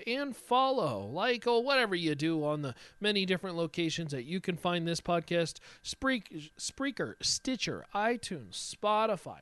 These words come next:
mile high sports dot com. A lot of cool things that, uh, you can do, and, uh, of course, take this podcast on the go multiple times per week. Of course, always got a pregame also on Sundays prior to the game. Now,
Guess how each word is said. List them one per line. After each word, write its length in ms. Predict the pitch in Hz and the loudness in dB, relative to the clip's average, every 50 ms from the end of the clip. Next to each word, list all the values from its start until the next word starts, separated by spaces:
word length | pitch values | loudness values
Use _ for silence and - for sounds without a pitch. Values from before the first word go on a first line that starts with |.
| - 113 131 | -16 -14 -10
mile 520 | 147 180 196 208 214 220 220 226 226 202 | -4 -2 0 0 2 0 0 0 0 0
high 300 | 180 185 196 196 202 196 | 0 0 -2 -2 -2 -2
sports 460 | 180 - - - 175 185 180 170 - | -4 -4 -4 -2 0 0 0 -2 -4
dot 260 | - - 165 160 156 - | -4 -2 0 0 0 -2
com. 240 | - 175 175 170 160 - - - - - - | -4 -4 -4 -4 -6 -8 -16 -20 -18 -10 -4
A 40 | 349 | -2
lot 80 | 392 370 | -2 -2
of 60 | - | 2
cool 180 | - 330 320 | 2 2 2
things 300 | 233 - 285 262 233 190 | 4 2 0 0 0 4
that, 280 | 170 220 214 190 - - | 4 4 4 4 4 4
uh, 320 | 208 202 196 190 180 170 | 4 4 6 4 4 4
you 220 | 160 160 175 202 202 | 2 0 -2 -4 -4
can 140 | 185 190 175 | -2 -2 0
do, 320 | 185 190 190 190 190 185 | 2 2 4 4 2 2
and, 180 | 180 165 165 165 | 2 0 0 0
uh, 60 | 165 | 0
of 140 | 160 151 - | -2 -2 0
course, 200 | - 190 175 - | 0 0 2 2
take 220 | - 202 180 - | 0 0 0 0
this 140 | - 170 - | -2 -4 -2
podcast 500 | - 196 185 180 - - 185 170 - - - | 0 0 0 0 0 -2 -2 -2 -2 -6 -6
on 300 | - 185 185 185 185 180 | -4 -2 -2 -2 -2 -2
the 100 | 165 165 | -4 -6
go 420 | 147 147 - - 208 208 214 226 226 | -6 -4 2 4 6 8 8 6 6
multiple 400 | 214 208 208 196 - - - 170 | 4 4 0 0 -2 -6 -8 -6
times 360 | - - 185 185 180 160 - | -4 -2 -2 -2 -2 -4 -4
per 220 | - - 185 175 | -2 0 0 0
week. 360 | 170 156 170 185 190 180 - - | 0 0 0 0 -2 -2 -6 -10
Of 80 | - | -6
course, 260 | - 170 160 147 - | -2 -2 -2 0 0
always 320 | 170 175 180 175 170 160 - | 0 2 2 2 0 -2 -2
got 140 | - 170 156 | -2 -4 -4
a 40 | - | -4
pregame 580 | - - 175 185 175 175 180 180 180 180 170 156 - - - - - - | -4 -4 -4 -4 0 2 2 2 2 2 -2 -4 -8 -16 -20 -20 -10 -2
also 460 | - 180 190 175 - - 185 175 165 - | 0 0 0 2 0 0 0 -2 -2 -2
on 320 | 185 175 160 156 151 143 - | -2 -2 -2 -2 -4 -6 -4
Sundays 760 | - - - - 214 214 208 202 202 202 202 196 190 180 - - - - | -4 -2 2 2 2 2 4 2 2 2 4 2 2 2 0 -4 -6 -6
prior 440 | - - 185 180 175 180 175 175 | -2 0 2 4 4 4 2 2
to 200 | 160 - - 170 | 0 -2 -4 -4
the 220 | 160 156 143 135 139 | -4 -4 -4 -4 -6
game. 420 | 143 - 180 180 180 180 185 180 170 | -4 0 2 4 4 4 2 2 0
Now, 260 | 160 151 147 147 | 0 0 0 0